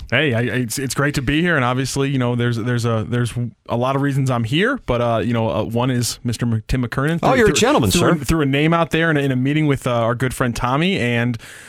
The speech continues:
Speaker 1: uh, you know, I was able to take it from there. And so obviously I, these last six months have been, you know, a whirlwind, but they've been amazing, and kinda stepping into a different phase of radio i-, in my career, but also just, you know, stepping away from a, just a different kind of radio into the corporate environment. It's been incredible.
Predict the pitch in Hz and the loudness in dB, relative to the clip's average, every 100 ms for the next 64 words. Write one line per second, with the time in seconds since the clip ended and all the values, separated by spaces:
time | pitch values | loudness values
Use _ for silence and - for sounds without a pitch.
0 | - - - 117 120 123 123 131 135 147 | -20 -12 -4 0 2 2 0 0 0 0
1 | 147 143 139 117 143 160 131 117 127 131 | 0 0 -2 0 2 0 0 0 0 -2
2 | 139 131 113 123 104 113 131 120 131 139 | -2 0 0 -2 -6 -4 -2 0 0 0
3 | 143 - 135 160 127 120 123 120 - 120 | -2 -2 -2 -2 -4 -2 -2 -2 -2 0
4 | 110 110 127 151 165 185 143 120 117 113 | 0 0 0 0 0 0 -2 -2 -2 0
5 | 104 107 117 139 170 175 117 117 110 131 | 0 0 0 0 0 0 0 0 -2 -2
6 | 117 - 131 135 135 123 120 120 120 127 | -4 -2 -4 -2 -2 -2 -2 -4 -2 -2
7 | - - - - 147 139 135 120 127 123 | -4 -10 -18 -6 -2 0 0 0 0 0
8 | 131 139 139 135 113 120 123 120 117 127 | 0 0 0 -2 -4 -2 -2 -2 -2 -2
9 | 127 135 123 117 - 117 - - 113 110 | 0 0 0 -2 -2 -4 -6 -6 -6 -4
10 | 123 123 117 117 120 120 110 101 - - | -2 -2 0 0 0 0 0 -2 -10 -16
11 | - - 117 143 110 - 131 135 123 123 | -10 -4 -2 -2 0 0 2 0 0 0
12 | 113 117 110 - 131 131 117 113 117 135 | 0 0 -2 -2 -2 -2 -2 0 0 0
13 | 127 - 139 120 - 147 147 151 | -2 -2 -2 -2 0 0 2 0